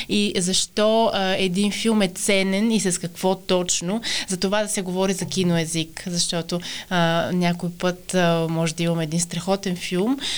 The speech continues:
а, в който, разбира се, да е по-, а, киноезика да е по-трудно достъпен за учителите и за учениците. Така че това също е много ценно качество, м, което, мисля, повечето филми в колекцията притежават.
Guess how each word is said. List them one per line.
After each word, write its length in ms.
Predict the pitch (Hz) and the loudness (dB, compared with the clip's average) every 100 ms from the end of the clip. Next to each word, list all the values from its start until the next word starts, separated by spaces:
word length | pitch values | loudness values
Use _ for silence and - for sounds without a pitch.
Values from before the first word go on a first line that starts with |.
| - | -2
а, 200 | 208 202 185 | 0 2 0
в 100 | - | -4
който, 600 | - 202 196 214 220 220 202 | 2 2 2 0 2 2 2
разбира 340 | 175 175 196 | 0 2 2
се, 160 | 196 196 | 0 0
да 120 | 202 | 2
е 220 | 202 208 208 | 4 2 0
по-, 340 | - 202 202 208 | 2 4 6 4
а, 320 | 196 185 180 | 4 2 0
киноезика 460 | 180 202 185 220 196 | 0 2 2 0 0
да 60 | |
е 80 | 180 | 0
по-трудно 560 | 190 202 - 202 202 196 | 0 -2 -2 -2 0 0
достъпен 640 | 175 170 202 185 185 190 - - - - | -2 -2 -2 -2 0 -2 -2 -6 -4 -2
за 340 | 175 185 220 | 0 2 2
учителите 560 | 202 170 202 226 233 226 | 0 -4 -2 0 0 0
и 80 | 202 | 2
за 100 | 196 | 0
учениците. 640 | 190 180 175 175 - 170 | 0 0 0 0 -2 -6
Така 300 | 175 175 175 | -8 -2 -2
че 160 | 175 - | -2 -6
това 260 | 185 175 | -2 0
също 340 | 180 175 - 180 | 0 -2 -2 0
е 60 | |
много 320 | 175 175 170 170 - - | 2 2 2 -2 -6 -4
ценно 260 | 185 180 175 | -2 0 0
качество, 640 | 175 175 175 - 170 165 - | 0 -2 -2 -4 -6 -6 -4
м, 140 | 170 165 | -4 -2
което, 280 | 180 175 175 - | -2 -2 -4 -4
мисля, 280 | 180 185 190 | -2 -2 -4
повечето 460 | 185 180 175 - 175 | -2 -2 0 -6 -6
филми 280 | 180 175 | -2 -2
в 120 | 165 - | -2 -4
колекцията 640 | 180 170 175 175 175 165 170 | -2 -2 -4 -6 -2 -2 -4
притежават. 760 | 170 - 165 160 156 160 | -8 -4 -2 0 -2 -4